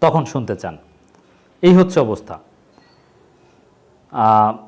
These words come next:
কৃষিমন্ত্রী একরাম আর নির্বাচন করবেন না, এর মানে কি? এমনিতেও তো বড় কোনো পদক্ষেপ বা ব্যবস্থা নিতে পারবে না, সেই শক্তি সামর্থ্য আওয়ামী লীগের এখন আর নেই,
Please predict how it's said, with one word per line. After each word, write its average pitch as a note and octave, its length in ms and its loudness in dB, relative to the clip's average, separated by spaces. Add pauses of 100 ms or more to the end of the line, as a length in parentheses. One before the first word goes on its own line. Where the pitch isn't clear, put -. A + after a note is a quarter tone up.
(1080)
কৃষিমন্ত্রী E3+ 840 -2
একরাম D#3 600 0 (180)
আর D#3 200 -2
নির্বাচন D#3 440 -2
করবেন G#2+ 280 -10
না, D#2+ 220 -16 (120)
এর E3 140 -6
মানে F3 220 0
কি? F#2 180 -12 (480)
এমনিতেও G3 680 -2
তো G#3 100 2
বড় F3 360 -2
কোনো F#3+ 220 -6
পদক্ষেপ F3+ 480 -4
বা E3+ 320 2
ব্যবস্থা D#3+ 380 -4
নিতে D#3 200 -6
পারবে F3 260 0
না, C3+ 200 -2
সেই C#3+ 260 -8
শক্তি D3+ 380 -8
সামর্থ্য D3 380 -8
আওয়ামী C#3+ 200 -6
লীগের C#3+ 180 -2
এখন C3+ 180 -4
আর C#3 100 -8
নেই, A#2+ 380 -6